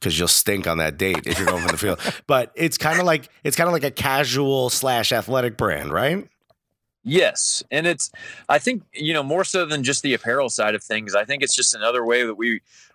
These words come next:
Speaker 2: we're trying to connect people with the game of soccer, you know, in kinda like you guys are doing with your podcast. You know, I, I don't, I, I,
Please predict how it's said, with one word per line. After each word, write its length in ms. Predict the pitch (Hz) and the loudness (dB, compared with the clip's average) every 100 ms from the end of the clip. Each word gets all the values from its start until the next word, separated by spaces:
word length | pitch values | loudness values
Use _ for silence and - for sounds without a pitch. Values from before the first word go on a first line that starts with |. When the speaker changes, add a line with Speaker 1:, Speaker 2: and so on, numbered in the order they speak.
| - | -6
Speaker 2:
we're 100 | 127 | -2
trying 260 | 147 143 | 0 0
to 60 | 135 | -2
connect 440 | - 127 135 - | -4 0 0 0
people 260 | 143 131 127 | -4 -2 -2
with 120 | 113 | 0
the 60 | 107 | 0
game 220 | 113 113 | 0 0
of 80 | 104 | 0
soccer, 480 | 107 113 98 95 95 | 0 0 0 -4 -2
you 160 | 104 | -2
know, 140 | 101 - - | -4 -4 -4
in 260 | 113 104 - 90 - | -2 -2 -4 -14 -6
kinda 180 | 165 156 | 0 0
like 180 | 113 | 0
you 80 | 139 | 0
guys 200 | 135 104 | 0 0
are 60 | 101 | 0
doing 320 | 110 107 101 - - - - | 0 0 -4 -10 -16 -16 -6
with 140 | 127 127 | -4 -2
your 120 | 117 | -2
podcast. 580 | 151 156 120 107 98 110 | 2 0 2 0 0 -2
You 80 | |
know, 160 | 101 92 73 - | -2 -2 -4 -6
I, 160 | - 95 - | -2 0 0
I 120 | 123 | 0
don't, 200 | 139 - _ - | -2 -6 _ -6
I, 100 | - - - | -6 -6 -2
I, 100 | 110 | -2